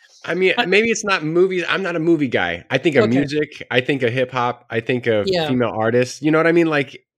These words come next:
Speaker 1: I've heard all these messages before, but maybe it's because paying
Speaker 2: Maybe
Speaker 1: attention.
Speaker 2: because it's
Speaker 1: Maybe because you're too woke. I'm, uh, too woke and I've already heard it.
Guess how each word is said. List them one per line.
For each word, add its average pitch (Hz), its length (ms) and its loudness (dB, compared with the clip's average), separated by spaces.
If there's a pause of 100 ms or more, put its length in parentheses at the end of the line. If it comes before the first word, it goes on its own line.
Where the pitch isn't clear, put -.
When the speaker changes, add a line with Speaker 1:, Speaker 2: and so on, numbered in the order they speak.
(120)
Speaker 1:
I've 120 140 -14
heard 139 180 -6
all 123 100 -2
these 120 160 -6
messages 117 400 -6
before, 120 280 -2
but 120 120 -4
maybe 131 340 -2
it's 120 140 -8
because 117 640 -6 (400)
paying 135 160 -4
Speaker 2:
Maybe 247 140 -2
Speaker 1:
attention. 202 160 0
Speaker 2:
because 226 100 -2
it's 117 80 0
Speaker 1:
Maybe 151 200 4
because 175 180 2
you're 165 100 -2
too 180 140 -4
woke. 165 420 -4
I'm, 127 160 -2
uh, 127 60 -4
too 170 180 -6
woke 165 320 0
and 123 100 -2
I've 120 120 -2
already 127 180 2
heard 127 200 -6
it. - 140 -8